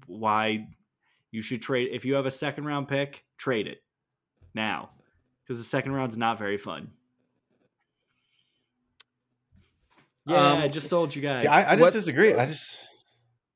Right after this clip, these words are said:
Speaker 2: I have a quick question for you. A couple weeks ago, uh, Travis and I did a s-, uh, an episode on, like, um,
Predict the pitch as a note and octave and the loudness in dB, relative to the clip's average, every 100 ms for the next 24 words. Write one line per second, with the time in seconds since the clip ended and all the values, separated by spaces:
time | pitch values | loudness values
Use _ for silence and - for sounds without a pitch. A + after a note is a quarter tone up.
0 | _ D3+ D#3+ F#3+ G3+ - E3 - E3 C#3+ | _ 0 2 2 0 2 0 0 -4 -2
1 | C3+ B2 A#2+ D#3 D#3 D3+ C3+ - C3 B2 | 0 2 2 0 -2 0 0 -2 -2 2
2 | A#2+ A#2 A2 - A2+ G#2 G#2 B2+ A#2 A#2+ | 2 2 0 -2 2 2 0 2 2 2
3 | - A2 G#2 G2 A2 G#2 G2+ G2 - G#2+ | -2 -2 -2 0 0 2 0 -2 -6 -4
4 | G#2 G2 F#2+ F#2 - _ _ _ - - | 0 0 0 -4 -10 _ _ _ -18 -16
5 | - - - - - - - - A#2 G#2+ | -14 -12 -12 -12 -14 -14 -14 -6 -2 0
6 | G2+ G2 A#2+ B2 A2 A#2 G#2+ G#2+ G2 F#2+ | 0 -2 -2 -4 0 0 0 0 -2 -4
7 | - - F#2 F2+ F2 E2+ F2+ | -10 -6 -2 -2 -4 -10 -14